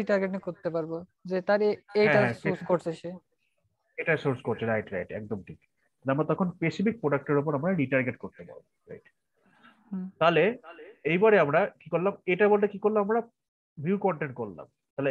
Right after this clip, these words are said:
Speaker 2: view কনটেন্টের মধ্যে এই পে-, এটার মধ্যে আসলাম, এখন উপর থেকে নিচ অব্দি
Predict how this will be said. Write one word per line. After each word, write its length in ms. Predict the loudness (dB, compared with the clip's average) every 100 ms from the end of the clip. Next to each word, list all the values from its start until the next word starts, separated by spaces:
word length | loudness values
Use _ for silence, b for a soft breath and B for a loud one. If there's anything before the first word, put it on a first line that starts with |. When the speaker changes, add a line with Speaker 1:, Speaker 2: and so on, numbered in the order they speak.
| 0
Speaker 2:
view 140 | 0 4
কনটেন্টের 340 | 4 4 2 2
মধ্যে 160 | 2 2
এই 160 | 0 -2
পে-, 160 | -2 0
এটার 180 | 0 0
মধ্যে 160 | 2 2
আসলাম, 240 | 2 -2 -4 -10 _ _
এখন 200 | -4 -2 -2 -6 -12 -10
উপর 220 | -6 -6 -4
থেকে 140 | -2
নিচ 180 | -2 -2
অব্দি 180 | -2